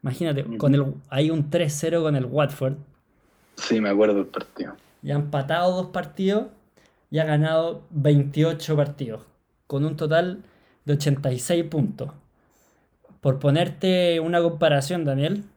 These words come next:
Speaker 1: el Arsenal de Wenger, el del dos mil cuatro, ese Arsenal que salió campeón invicto, salió campeón
Speaker 2: Ya.
Speaker 1: invicto, pero ganó veintiséis partidos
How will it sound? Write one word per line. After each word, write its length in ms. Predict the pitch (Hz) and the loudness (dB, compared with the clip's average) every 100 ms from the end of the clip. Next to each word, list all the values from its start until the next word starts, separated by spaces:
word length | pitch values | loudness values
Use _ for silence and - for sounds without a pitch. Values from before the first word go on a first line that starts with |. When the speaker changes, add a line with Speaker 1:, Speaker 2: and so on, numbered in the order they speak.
| _ _ _ | _ _ _
Speaker 1:
el 160 | - 135 | 0 2
Arsenal 440 | 156 151 160 160 | 2 0 -2 -2
de 100 | 156 | 0
Wenger, 360 | 147 135 131 165 | 2 2 0 0
el 100 | 165 | 0
del 140 | 139 131 | 0 2
dos 100 | 143 | 4
mil 240 | 147 135 | 2 2
cuatro, 340 | - 156 135 | 2 2 4
ese 200 | 135 139 | 2 2
Arsenal 380 | 143 139 143 143 | 2 2 0 0
que 100 | 139 | -2
salió 220 | 131 135 | 0 2
campeón 320 | 135 135 147 139 | 2 2 2 4
invicto, 580 | 131 160 - 190 202 214 _ _ _ _ | 2 0 -2 0 0 -2 _ _ _ _
salió 220 | 135 147 | 0 4
campeón 280 | 160 160 160 | 4 4 2
Speaker 2:
Ya. 40 | |
Speaker 1:
invicto, 420 | 147 165 175 - 185 | 2 2 -2 0 2
pero 380 | 156 143 139 - _ _ | 4 2 0 -8 _ _
ganó 320 | 135 139 151 160 | -2 2 2 2
veintiséis 600 | 175 160 143 165 185 190 | 2 0 -2 0 0 2
partidos 560 | 190 185 202 208 254 | -2 -2 2 2 0